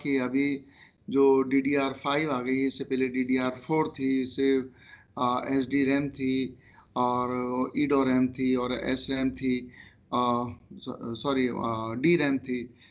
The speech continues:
तो ये सारी तो एक, जो मेन मेमोरी के पार्ट थे तो उनके अंदर, और आजकल अब ये जो है पेन ड्राइव के अंदर यूएसबी ड्राइव के through इंटरफेसिंग में हो रहा है। तो इनके अंदर क्योंकि यूएसबी ड्राइव के through ये कनेक्टेड हो रहा है, तो जो यूएसबी की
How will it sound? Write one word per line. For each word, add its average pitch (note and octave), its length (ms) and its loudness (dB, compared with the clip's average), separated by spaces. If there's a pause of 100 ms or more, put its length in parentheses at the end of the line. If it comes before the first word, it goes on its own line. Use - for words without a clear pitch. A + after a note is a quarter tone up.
(120)
तो C#3 60 -4
ये E3+ 200 2
सारी D#3+ 280 -2
तो D#3+ 140 -6
एक, - 260 -8 (200)
जो C#3 100 0
मेन D#3 340 2
मेमोरी C3+ 360 0
के C#3 120 -6 (140)
पार्ट A#2 280 -6
थे A2+ 100 -8 (600)
तो C#3+ 80 0 (160)
उनके D#3+ 280 2
अंदर, D3+ 340 0
और D3 200 -4
आजकल D3+ 500 -4
अब C#3+ 140 -6
ये D3 160 -2
जो D3 160 0
है C#3 260 0
पेन D3 240 0
ड्राइव C#3 240 0
के - 80 -6
अंदर C3+ 320 -2
यूएसबी C#3 420 0
ड्राइव B2 220 -2 (100)
के C#3 180 0
through C#3+ 220 -2
इंटरफेसिंग C3 680 -2
में C3+ 60 4
हो B2+ 140 2
रहा B2 120 0
है। A2 220 -6 (520)
तो E3 160 0 (100)
इनके E3+ 280 4 (200)
अंदर D3 300 0 (360)
क्योंकि E3+ 300 0
यूएसबी F3 400 4 (720)
ड्राइव C#3+ 480 0
के E3 100 2 (100)
through D#3 200 -4
ये D#3 200 -2
कनेक्टेड D3 420 -4
हो D3+ 60 -6
रहा D3+ 100 -4
है, D3+ 120 -6
तो D3+ 80 -4
जो D3 180 2
यूएसबी D3+ 480 0
की D3+ 140 -4